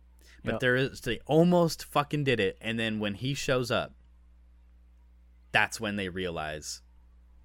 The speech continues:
Speaker 1: it's go time. And the Force is like, "You are a dyad. It's time to go." And then all of that awesomeness gets completely shit on by Palpatine's ability just to suck it out of him. But that's not the point. No, no, no. No, I'm kidding. So, like, the, the, but the Force,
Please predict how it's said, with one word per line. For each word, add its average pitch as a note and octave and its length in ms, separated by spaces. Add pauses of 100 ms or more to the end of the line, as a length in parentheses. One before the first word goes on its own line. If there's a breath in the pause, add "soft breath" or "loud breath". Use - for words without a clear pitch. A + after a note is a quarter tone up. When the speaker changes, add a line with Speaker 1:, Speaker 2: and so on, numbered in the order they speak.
(160)
Speaker 1:
it's - 200
go F#2+ 180
time. - 420
And A#2 140
the G#2 40
Force B2 340
is G#2+ 120
like, G2+ 220
"You G#2+ 180
are G#2+ 120
a F#2+ 80
dyad. F2+ 520 (320)
It's G#2 160
time G2 220
to E2+ 60
go." D#2+ 260 (420 loud breath)
And C#3+ 140
then F3 140
all D#3+ 280
of D#3+ 100
that D#3 200
awesomeness C#3+ 560
gets C#3+ 200
completely B2+ 360
shit C3+ 240
on B2 120
by A2 100
Palpatine's A#2+ 500
ability G#2 360
just G2 160
to A2 60
suck A2+ 220
it C3+ 80
out F3+ 160
of A2 80
him. G2+ 80
But E3 240 (240 loud breath)
that's D#3+ 100
not D#3 80
the A#2+ 60
point. - 160
No, C#3+ 80
no, B2 100
no. D#2 140
No, B2 140
I'm G#2+ 160
kidding. A2 240
So, D3+ 140
like, C#3 180
the, B2+ 80
the, A2 260
but B2 160
the C3 80
Force, - 480